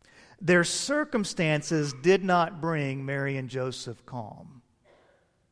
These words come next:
because there was nothing calm about the circumstances. Gold, frankincense, and myrrh did not bring Mary and Joseph calm. Jesus brought them calm.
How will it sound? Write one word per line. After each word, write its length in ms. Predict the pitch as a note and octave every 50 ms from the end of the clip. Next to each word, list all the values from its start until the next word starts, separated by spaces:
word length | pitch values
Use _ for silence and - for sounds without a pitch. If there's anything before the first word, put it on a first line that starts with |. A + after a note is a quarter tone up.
| _ _ _ -
because 320 | - E3 - F#3+ E3 D3+ C#3
there 120 | D#3+ D#3
was 160 | D3 C#3+ C3
nothing 500 | D#3 D#3 D#3+ D#3+ - D#3+ C#3+ C#3 C3+ C3 - -
calm 420 | - - G3 E3 B2+ A#2+ A#2 A#2
about 300 | A#2 A2 A#2 A2+ A2+ -
the 60 | C3+
circumstances. 1080 | - - D3 B2+ A2+ - B2 A2 - - - A#2 A#2+ B2+ - - - - E3+ - - - _ _ _ _ _ _ _ _ _ _ _ _ _ _ _ _ _ _ _ _ _ D3+ B2+
Gold, 540 | A#2 F#3+ A3 B3 B3+ C#4 C#4+ C4+ A#3 F#3 - -
frankincense, 760 | A#3+ A#3+ B3+ B3 B3 A#3 A3 - - A#3 A3+ A3+ - - -
and 260 | - F3 E3 E3 E3
myrrh 600 | F3 G#3 C4 D4 C4 E3 A2+ G2 F2 - - - _ _ _ _ _ _ _ _ _ _ _ _ _ _ -
did 240 | B2+ D#3+ E3+ E3+ D#3
not 320 | D#3 D3 C#3+ C3 - -
bring 600 | C3+ C#3+ D3+ D3 C#3 C3 A#2+ A#2 A#2 A2 G#2+ A2 - _ _ _ -
Mary 340 | G3+ C#3 C#3 C3+ C3 B2+ B2
and 140 | A#2 A#2+ A2
Joseph 480 | B2+ B2 A#2+ A#2 - - - A2+ G#2+ - _ - _ _
calm. 520 | - - A#2+ G2+ G2 - - - A#2+ C3 - _ _ _ _ _ _ _ _ _ _ _ _ _ _ _ _ _ _ _ -
Jesus 760 | D3+ C3 F3+ F#3+ G3+ F#3+ C3 G#2+ G2 - - - - - - _ _ _ _ _ _ _ _ _ _ _ _ _ _ _ _ _ _ _ _ _ _
brought 240 | B2 A2+ G#2+ G#2+ -
them 200 | - A2 G#2 G#2+
calm. 380 | - - B2 - - - B2+